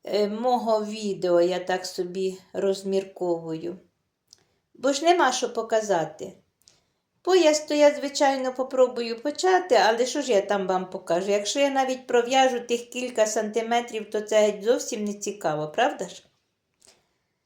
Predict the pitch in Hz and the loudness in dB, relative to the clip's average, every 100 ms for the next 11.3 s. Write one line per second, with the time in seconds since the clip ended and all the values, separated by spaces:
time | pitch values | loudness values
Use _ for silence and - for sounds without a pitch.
0 | _ _ _ _ _ _ _ _ - 494 | _ _ _ _ _ _ _ _ 4 4
1 | 494 294 240 - 233 196 185 - _ _ | 6 4 2 0 2 2 0 -12 _ _
2 | _ _ _ _ - - _ _ _ - | _ _ _ _ -14 -14 _ _ _ 4
3 | 370 370 247 202 214 247 330 349 - 285 | 4 4 2 2 2 4 4 4 0 -4
4 | 269 - - _ _ _ _ _ - - | -6 -8 -18 _ _ _ _ _ -20 0
5 | 262 254 349 349 277 214 208 196 190 190 | 0 4 6 6 6 0 0 2 0 -2
6 | 220 294 349 - 254 202 208 196 196 202 | 0 0 0 -4 -8 0 2 2 0 -2
7 | 262 302 - - 247 240 233 226 226 - | -2 -2 -4 2 2 4 4 4 0 -12
8 | _ _ - 202 247 285 339 330 - 220 | _ _ -8 -4 -2 2 0 0 -8 -6
9 | 214 202 202 196 233 226 190 180 180 170 | -2 -2 -2 -4 -6 -4 -4 -2 -4 -6
10 | 170 - 175 175 170 220 285 294 262 247 | -8 -8 -2 -2 0 2 4 4 0 -2
11 | 240 240 | -4 -6